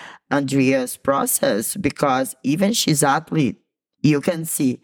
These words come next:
in order to look that way, it is a lot of work to do. So don't come with excuse like, "Oh, but I cannot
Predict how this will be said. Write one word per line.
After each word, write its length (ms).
in 160
order 320
to 160
look 240
that 220
way, 480
it 100
is 160
a 80
lot 220
of 160
work 260
to 140
do. 340
So 180
don't 320
come 240
with 300
excuse 520
like, 260
"Oh, 460
but 280
I 120
cannot 680